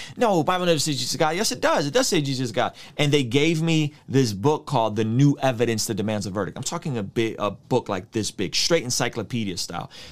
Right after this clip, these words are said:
Um, and it was just an apologetics approach to everything Christianity, a, a, a breakdown of all other religions, what all other religions believe, a breakdown of what Christianity believes, a breakdown of, um, what Jehovah's Witnesses believe, all these different things. So I'm coming into the faith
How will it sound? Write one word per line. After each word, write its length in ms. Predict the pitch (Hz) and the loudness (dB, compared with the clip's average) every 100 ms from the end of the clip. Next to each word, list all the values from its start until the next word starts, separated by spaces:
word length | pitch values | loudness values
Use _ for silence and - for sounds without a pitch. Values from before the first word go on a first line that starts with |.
| - | -6
Um, 280 | - 113 104 | -2 0 0
and 140 | 139 139 | 2 2
it 20 | |
was 160 | 123 | 2
just 160 | 135 131 | 0 0
an 80 | 131 | 0
apologetics 920 | - - 135 143 135 113 131 127 - | -2 -2 0 2 2 2 2 0 -4
approach 440 | 110 - 110 - | -4 -2 0 0
to 160 | 117 - 110 | -2 -2 -2
everything 500 | 110 123 117 123 113 | 0 -2 -2 -4 -6
Christianity, 460 | 113 120 117 95 | -4 -2 -4 -4
a, 80 | 92 104 - - | -4 -6 -8 -6
a, 140 | - 120 | -2 0
a 60 | 123 | 0
breakdown 480 | 120 151 151 160 135 | 2 0 2 0 0
of 60 | 113 | -2
all 480 | - 156 165 165 165 | 2 4 4 4 2
other 220 | 160 147 | 4 4
religions, 500 | 139 135 131 110 101 | 6 6 4 2 -2
what 80 | 117 | 0
all 240 | 117 127 | 2 2
other 160 | 131 123 | 2 2
religions 380 | 120 120 113 107 | 2 2 0 -2
believe, 260 | 110 107 | -2 -2
a 60 | 95 | -2
breakdown 540 | 95 113 104 120 113 | -2 -2 -2 -2 0
of 140 | 104 - - | -2 -6 -12
what 220 | - 131 | -2 -2
Christianity 540 | - 143 - 175 160 110 | 2 0 2 0 0 -2
believes, 240 | 98 95 | -4 -4
a 60 | 92 | -6
breakdown 640 | 85 107 107 117 107 110 - | -2 -2 -2 -2 -2 -2 0
of, 440 | 107 104 95 - | 0 0 -2 -6
um, 360 | 110 104 101 92 - - - | -2 -2 -2 -6 -14 -18 -2
what 160 | 123 | 0
Jehovah's 280 | 135 139 127 | 4 2 2
Witnesses 360 | 151 151 110 101 | 2 2 0 -4
believe, 280 | 104 101 90 | -2 -4 -4
all 600 | 90 110 135 156 170 165 | -6 0 2 4 4 2
these 160 | 156 | 0
different 260 | 143 135 131 | 0 -4 -4
things. 160 | 135 | -2
So 140 | - - | -2 0
I'm 200 | 196 311 | 0 -2
coming 400 | - 269 285 269 | -2 -2 -2 0
into 240 | 214 - 214 | 0 0 0
the 100 | 156 | 0
faith 520 | - 254 240 165 | 0 2 4 4